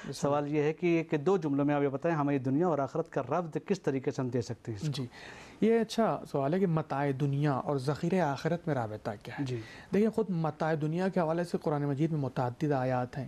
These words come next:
Speaker 1: کہ دنیا کی پونجی، دنیا کی سرمایہ یہ وقتی ہے۔
Speaker 2: جی۔
Speaker 1: یہ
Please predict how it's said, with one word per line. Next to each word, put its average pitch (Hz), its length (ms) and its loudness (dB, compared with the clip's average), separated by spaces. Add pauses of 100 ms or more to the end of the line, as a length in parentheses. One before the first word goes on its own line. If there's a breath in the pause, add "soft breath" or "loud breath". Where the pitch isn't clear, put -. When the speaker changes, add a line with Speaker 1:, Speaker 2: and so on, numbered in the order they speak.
Speaker 1:
کہ 185 100 0
دنیا 160 340 0
کی 175 100 0
پونجی، 151 360 -2
دنیا 151 320 0
کی 160 60 0
سرمایہ 139 440 0 (340 loud breath)
یہ 214 160 4
وقتی 165 520 -2
ہے۔ 120 100 -4 (140)
Speaker 2:
جی۔ 120 180 0 (160)
Speaker 1:
یہ 226 220 0